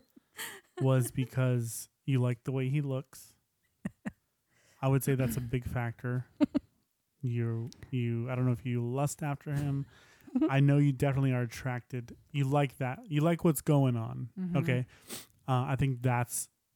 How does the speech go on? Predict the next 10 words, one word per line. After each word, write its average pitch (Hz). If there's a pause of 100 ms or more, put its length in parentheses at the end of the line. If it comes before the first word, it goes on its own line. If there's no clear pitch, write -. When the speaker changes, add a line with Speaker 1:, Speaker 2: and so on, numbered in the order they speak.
(120)
Speaker 2:
a 139
big 120
<laughs> -
factor 127
in 151
there. 156 (540)
But 135 (240)
you 139
also 135
liked 123